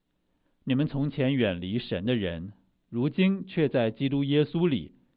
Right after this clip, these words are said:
靠着他的血已经得清净了。因他使我们和睦，将两下合而为一，拆毁了中间隔断的墙，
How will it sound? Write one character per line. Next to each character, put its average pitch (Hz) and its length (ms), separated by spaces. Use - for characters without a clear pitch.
靠 214 200
着 139 200
他 - 180
的 123 100
血 87 440
已 92 160
经 175 240
得 95 200
清 160 320
净 160 180
了。 90 200
因 131 200
他 131 280
使 - 200
我 117 160
们 90 160
和 87 280
睦， 127 360
将 185 260
两 107 300
下 151 340
合 - 280
而 120 220
为 95 180
一， 165 380
拆 131 260
毁 120 180
了 82 180
中 170 260
间 175 240
隔 95 240
断 185 200
的 104 80
墙， 90 500